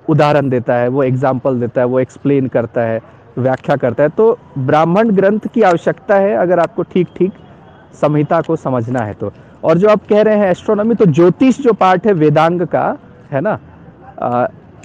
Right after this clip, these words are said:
वही पूरा का पूरा वो टाइम की कैलकुलेशन, एस्ट्रोनॉमिकल कैलकुलेशन, तो वो क्या है ना, उसको आप ना कंपार्टमेंटल नहीं समझ सकते। जैसे कि फिजिक्स जो है केमिस्ट्री से अलग होता है,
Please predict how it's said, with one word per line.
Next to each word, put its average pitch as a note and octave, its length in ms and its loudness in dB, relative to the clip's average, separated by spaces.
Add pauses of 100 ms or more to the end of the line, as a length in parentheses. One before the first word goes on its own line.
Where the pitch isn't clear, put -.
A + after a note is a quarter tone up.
(100)
वही F#3 400 4
पूरा G#3+ 300 2
का A3 120 2
पूरा G3+ 380 2
वो F3+ 480 0
टाइम E3+ 360 0
की F#3+ 120 0
कैलकुलेशन, E3+ 960 0
एस्ट्रोनॉमिकल E3 680 0
कैलकुलेशन, D3+ 600 -2 (360)
तो F#3+ 80 2
वो A#3 320 4
क्या - 420 -2
है B3 60 2
ना, C4+ 160 2
उसको G3+ 280 -2
आप A3+ 180 2
ना B3 120 -2
कंपार्टमेंटल F#3+ 880 0
नहीं G#3 180 2
समझ D#3+ 240 0
सकते। C3+ 280 -4
जैसे D3 180 -2
कि E3 60 0
फिजिक्स E3+ 420 0
जो F3 100 0
है F3+ 80 4
केमिस्ट्री E3 400 -2
से - 160 -4
अलग E3 240 2
होता C3+ 260 0
है, C#3 200 -2